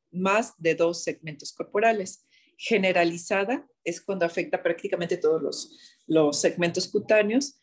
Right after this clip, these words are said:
y, em, eh, generalizada también, eh, es cuando nosotros queremos enfatizar que es un padecimiento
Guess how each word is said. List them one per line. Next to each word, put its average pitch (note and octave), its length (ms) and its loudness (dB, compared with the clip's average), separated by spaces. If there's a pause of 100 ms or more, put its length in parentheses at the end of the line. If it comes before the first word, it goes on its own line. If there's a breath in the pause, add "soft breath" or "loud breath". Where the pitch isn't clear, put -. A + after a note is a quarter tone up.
(340 soft breath)
y, A#3 560 0
em, F3 720 0 (100)
eh, D#3 260 -2
generalizada F3 760 0
también, F3+ 300 -4
eh, D3+ 440 -4
es D#3 200 -4
cuando D#3+ 220 0
nosotros E3+ 420 -4
queremos D#3+ 420 -4
enfatizar E3+ 800 -2
que E3 100 -4
es D#3+ 140 -6
un E3+ 60 -18
padecimiento D3+ 840 -4